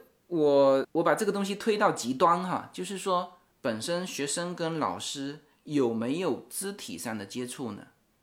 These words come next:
没有。就他们还特别要求，首先练习场必须戴口罩哈，然后人与人之间还要保持六，六英尺。那你想一想看，没有任何接触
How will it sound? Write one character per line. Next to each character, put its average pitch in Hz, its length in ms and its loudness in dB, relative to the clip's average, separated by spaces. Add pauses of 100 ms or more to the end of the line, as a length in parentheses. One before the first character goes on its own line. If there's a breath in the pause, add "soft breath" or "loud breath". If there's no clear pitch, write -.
(140)
没 101 240 -10
有。 160 280 -6 (680)
就 170 180 -8
他 285 140 4
们 240 120 4
还 220 80 2
特 277 200 -2
别 143 160 4
要 143 180 6
求， 104 300 -6 (360 soft breath)
首 147 160 0
先 202 440 0
练 180 140 0
习 165 120 0
场 143 160 0
必 156 100 -2
须 160 80 -2
戴 156 160 2
口 120 160 -2
罩 139 220 6
哈， 113 280 0 (240 loud breath)
然 139 120 4
后 151 100 4
人 180 180 6
与 202 80 4
人 160 160 6
之 165 100 -4
间 180 200 2
还 175 80 4
要 156 140 4
保 123 180 6
持 135 160 -2
六， 147 420 4 (280)
六 165 160 4
英 151 160 2
尺。 - 320 -6 (200)
那 226 120 2
你 185 100 4
想 123 220 0
一 185 40 -2
想 185 200 -2
看， 107 320 -10
没 147 260 0
有 185 160 2
任 202 220 4
何 107 180 -2
接 135 180 -2
触 - 380 -10